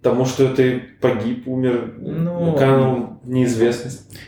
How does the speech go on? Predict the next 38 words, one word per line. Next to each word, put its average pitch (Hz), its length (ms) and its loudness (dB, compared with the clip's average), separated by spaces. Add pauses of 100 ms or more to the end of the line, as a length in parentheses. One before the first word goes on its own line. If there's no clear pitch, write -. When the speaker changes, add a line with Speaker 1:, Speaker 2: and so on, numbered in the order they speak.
Speaker 2:
но 202 120 2
мне 135 120 4
всё 131 140 0
равно 143 200 2
кажется, - 300 -2
что - 160 -2
это 101 160 -2
возвращает 107 880 0
человека 104 880 0
в... 104 540 -4
Ну, 135 140 0
то 117 80 2
есть, 101 120 0
если 123 220 0
ему 120 180 6
это 117 140 2
важно, 113 520 2
он 107 80 0
возвращается 107 600 0
в 98 100 -8
свою 104 220 -2
жизнь, 120 320 0
не 117 80 2
видит 113 320 2
там 98 160 -4
смысла 127 480 -4
и 104 400 -8
уже 107 180 -4
принимает 104 520 -8
какие-то - 280 -14
решения. 107 440 -10
Ну 139 180 -2
да. - 280 -2 (280)
Ладно, 135 460 0
хот-тейк 143 600 0 (280)
Speaker 1:
Да. - 300 -2
Speaker 2:
номер 135 360 4
два. 104 380 -2